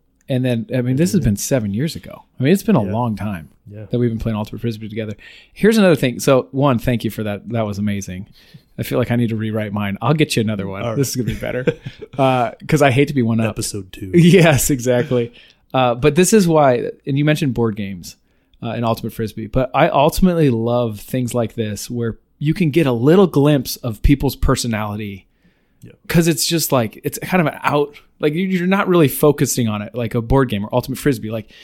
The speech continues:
Speaker 1: your true character comes out.
Speaker 2: Yeah.
Speaker 1: And even if you're upset, it's very interesting to see, like, how people interpret that. And I love competitive stuff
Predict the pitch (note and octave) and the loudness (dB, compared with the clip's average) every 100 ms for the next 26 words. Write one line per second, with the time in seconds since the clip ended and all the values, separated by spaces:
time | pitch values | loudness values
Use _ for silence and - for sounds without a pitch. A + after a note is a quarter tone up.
0 | - - D#3 G#3 - F3+ F#3 E3+ D#3 C#3 | -16 0 4 4 2 4 6 6 2 0
1 | C3 B2 - A#2 G2+ G2+ - - - G#2 | 0 -4 -2 -4 -4 -4 -10 -14 -18 -20
2 | _ _ _ - D#3 D#3 G#3+ C4 F#3 D3 | _ _ _ 0 0 4 6 6 4 2
3 | B2+ A#2+ - - C#3+ F#2 - A#2 - C#3 | 2 0 0 -2 0 -2 -6 -6 -2 2
4 | D#3+ D#3+ C#3+ B2+ A#2 - - A2 G#2 A#2 | 2 2 2 2 0 -2 -4 -4 -4 -6
5 | - - A#2+ A#2 A2 G#2 G2 - _ _ | -6 -2 0 0 -2 -6 -8 -12 _ _
6 | _ - C3 - E3+ E3+ D#3+ A2+ - B2+ | _ -2 0 4 4 6 4 4 -2 -4
7 | G#2 - F2+ - C#3 C3 B2 D#3+ D3+ A2+ | -4 -8 -12 -8 -4 -4 0 2 4 2
8 | C3 C3+ A#2+ G#2 - _ - - B2 B2+ | 2 4 2 -2 -14 _ -10 -4 2 4
9 | C3 A#2 - - B2+ A2 - | 4 0 -2 0 0 0 -6